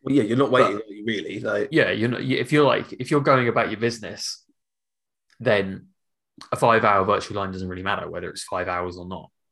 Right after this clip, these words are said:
Speaker 1: No, I mean, I could just as easily go, "Okay, let's, let's hit World of Disney,
Speaker 2: Mm-hmm.
Speaker 1: and then I'm gonna sit in Jock Lindsay's for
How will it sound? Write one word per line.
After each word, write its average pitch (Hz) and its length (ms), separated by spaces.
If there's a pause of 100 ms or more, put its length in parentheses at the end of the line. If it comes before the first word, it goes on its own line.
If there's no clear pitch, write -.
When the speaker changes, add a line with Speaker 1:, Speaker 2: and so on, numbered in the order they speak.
(260)
Speaker 1:
No, 123 260
I 123 60
mean, 147 120
I 147 120
could 143 220 (140)
just 156 300
as 131 100
easily 123 300
go, 104 300 (1120)
"Okay, 113 240
let's, 120 240 (100)
let's 127 200
hit - 120
World 117 160
of 110 100
Disney, 107 460 (580)
Speaker 2:
Mm-hmm. 98 220 (220)
Speaker 1:
and 107 560 (100)
then 110 220
I'm 107 80
gonna 107 180
sit - 240
in 101 580
Jock - 160
Lindsay's 104 460
for 95 340